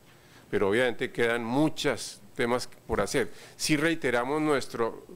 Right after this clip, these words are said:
coincidimos en la importancia, la prioridad de importancia de Buenaventura para el ca-, para el país, para el presidente, para todos nosotros. Buenaventura es, es otro sector de Colombia donde hay a-,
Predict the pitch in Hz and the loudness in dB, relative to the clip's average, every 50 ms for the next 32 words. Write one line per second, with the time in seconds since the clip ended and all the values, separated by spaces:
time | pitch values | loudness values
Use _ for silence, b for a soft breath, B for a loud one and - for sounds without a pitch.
0 | - - - - 85 - - 131 120 117 104 - - 120 120 120 131 135 143 156 | -18 -16 -16 -16 -14 -6 -2 -2 0 0 -2 -2 -2 0 0 2 2 2 2 2
1 | 160 147 139 127 123 113 101 - 110 101 - - 127 131 131 127 147 151 143 120 | 0 0 0 0 0 -2 -2 -4 -6 -6 -2 0 0 0 0 0 -2 -2 -2 -2
2 | - - 117 107 104 107 110 117 120 135 135 - 107 - - 120 120 113 131 135 | -2 -2 -2 -2 0 2 2 2 2 0 0 -2 -4 -2 0 -2 0 0 0 0
3 | 139 127 117 107 98 98 - - 156 143 104 82 B B B B B B B B | 0 0 0 -2 -2 -4 -4 -2 -2 -2 -2 -4 B B B B B B B B
4 | - - 113 107 104 107 - - - 113 113 113 - 117 113 104 101 95 - 110 | -6 -4 -2 -2 -2 -4 -6 -6 -4 -4 -4 -2 0 0 0 0 0 -2 0 0
5 | 104 107 123 143 139 - - 127 113 98 - 113 107 - - 110 123 127 123 131 | 2 2 2 2 0 0 -2 -2 -2 -2 -4 -4 -4 -4 -2 0 0 0 -2 -4
6 | 110 117 104 107 - - 127 139 151 147 127 120 - 127 139 139 139 123 113 110 | -2 -2 -2 0 0 0 2 2 2 2 0 0 -2 -2 -2 0 2 2 2 2
7 | 101 98 - 127 123 131 139 135 135 - - B B B B B B B B 135 | 0 0 -2 0 2 2 2 0 -2 -6 -12 B B B B B B B B -8
8 | 127 - - - 156 165 160 - 160 160 - 143 110 - - 139 131 131 127 135 | -8 -4 -2 0 0 0 0 -2 -4 -4 -4 -4 -6 -2 0 2 2 4 2 2
9 | 131 147 143 - 127 117 117 123 123 131 131 143 143 135 127 113 113 110 117 131 | 0 -2 0 0 0 2 2 2 2 2 2 2 2 2 0 -2 -2 -2 -2 -2
10 | 139 - - 143 147 131 | -2 -2 -4 -4 -4 -6